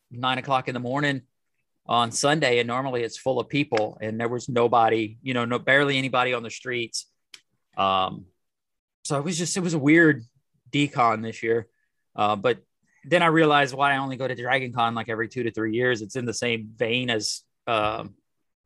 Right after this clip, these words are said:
Renfest for me, because it's not a collecting con. It, it's if you wanna go,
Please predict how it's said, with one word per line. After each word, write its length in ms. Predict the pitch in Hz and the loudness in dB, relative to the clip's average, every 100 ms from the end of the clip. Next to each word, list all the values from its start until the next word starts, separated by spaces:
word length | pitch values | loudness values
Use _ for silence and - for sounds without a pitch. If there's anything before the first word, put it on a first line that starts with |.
| _ - | _ 2
Renfest 540 | 156 165 143 107 - | 2 4 2 0 -2
for 120 | 123 | -8
me, 220 | 110 113 110 | -4 -4 -4
because 300 | 110 110 - _ _ _ _ | -4 -6 -6 _ _ _ _
it's 140 | 156 160 | -2 2
not 160 | 175 | 4
a 60 | 160 | 4
collecting 580 | 175 185 185 165 135 117 _ _ _ _ _ _ | 2 2 0 -4 -6 -10 _ _ _ _ _ _
con. 380 | - 220 131 113 | 4 6 6 0
It, 140 | 117 - | -4 -2
it's 260 | 147 - | -4 0
if 140 | 151 147 | 0 0
you 100 | 143 | 0
wanna 200 | 143 139 | 0 2
go, 400 | 139 135 131 | 2 2 0